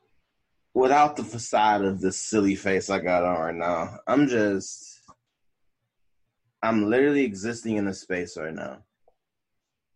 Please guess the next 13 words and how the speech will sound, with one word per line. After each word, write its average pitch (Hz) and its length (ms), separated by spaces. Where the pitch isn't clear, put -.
Like, 85 320
this 107 300
is, 87 720
and 95 180
I, 104 180
I 113 60
know 143 200
by 117 120
the 104 100
time 101 300
people 95 280
listen 90 340
to 82 60